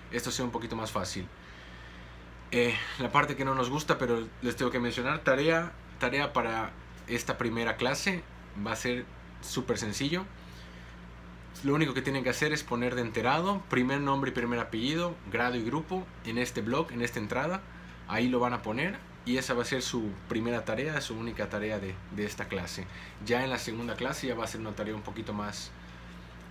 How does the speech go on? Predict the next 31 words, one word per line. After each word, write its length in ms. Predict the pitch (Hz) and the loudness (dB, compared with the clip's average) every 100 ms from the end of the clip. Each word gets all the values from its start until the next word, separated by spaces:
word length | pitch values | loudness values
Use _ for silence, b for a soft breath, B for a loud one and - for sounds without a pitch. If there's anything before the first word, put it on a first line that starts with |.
| - | -6
más 260 | 107 110 107 | -2 0 0
compleja 560 | 117 107 127 160 180 | 0 2 2 2 2
para 220 | 135 107 - | 0 -2 -2
que 60 | |
ustedes 460 | 104 120 113 107 - | -4 -2 0 -2 -2
tengan 300 | 113 110 104 | -2 -2 0
para 120 | 104 | 0
entretenerse. 460 | 98 98 107 147 151 | 0 -2 0 0 0
Sé 160 | 139 | 0
que 80 | 131 | 0
tienen 260 | 123 123 117 | 0 0 -2
otras 220 | 117 113 | -4 -2
materias, 380 | 104 135 143 - | -2 0 -2 -2
por 160 | 120 | 0
eso, 300 | 120 143 135 - - - - - - - - - - - | 0 0 -4 -6 -14 -16 -16 -16 -16 -16 -14 -14 -12 -2
repito, 520 | 113 139 143 151 151 - - | 0 4 2 2 -2 -4 -2
primera 460 | 120 110 127 135 - | 0 2 2 2 0
tarea 400 | 110 120 131 120 101 | 0 2 2 0 -2
de 140 | 110 | 0
esta 200 | 120 - | 0 -2
clase, 400 | 98 123 160 165 | 0 0 2 -2
solamente 640 | 160 - 127 120 123 131 | -2 0 2 2 -2 -4
poner 420 | 113 110 113 120 135 B B B B B - - - | -6 -4 -2 -2 -2 B B B B B -16 -12 -2
en 80 | 107 | 0
la 120 | 101 | 6
parte 220 | 127 127 | 6 6
de 120 | 117 | 0
comentarios 580 | 104 113 104 123 123 110 | 0 0 2 2 2 2
de 60 | 117 | 0
esta 160 | - | 0
entrada, 480 | 107 123 135 160 180 | 0 2 2 2 -2